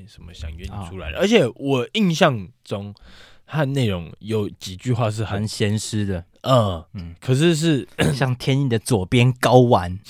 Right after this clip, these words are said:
Speaker 1: <laughs> 很细。我想第三层的皱纹，<laughs>下面的毛，<laughs> 我把它咬下来。<laughs> 啊。超恶，
Speaker 2: 嗯。
Speaker 1: 好，没事。哎，我觉得怎么点，好，反正就很推啦。
Speaker 2: 啊。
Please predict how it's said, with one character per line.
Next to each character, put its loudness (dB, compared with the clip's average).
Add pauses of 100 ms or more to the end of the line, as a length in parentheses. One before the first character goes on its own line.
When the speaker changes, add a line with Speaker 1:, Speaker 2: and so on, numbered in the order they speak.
(120)
Speaker 1:
<laughs> -10
很 4
细。 0 (400)
我 -2
想 2
第 -2
三 6
层 2
的 2
皱 8
纹， 10
<laughs> -
下 10
面 8
的 6
毛， 4 (460)
<laughs> -14
我 -14
把 0
它 -2
咬 4
下 -2
来。 -10 (380)
<laughs> -2
啊。 -4 (2000)
超 -2
恶， -4
Speaker 2:
嗯。 -14
Speaker 1:
好， -6
没 -4
事。 -12 (760)
哎， 4
我 2
觉 -2
得 -2
怎 -2
么 -6
点， -8
好， -2
反 6
正 6
就 -4 (160)
很 4
推 6
啦。 4
Speaker 2:
啊。 -8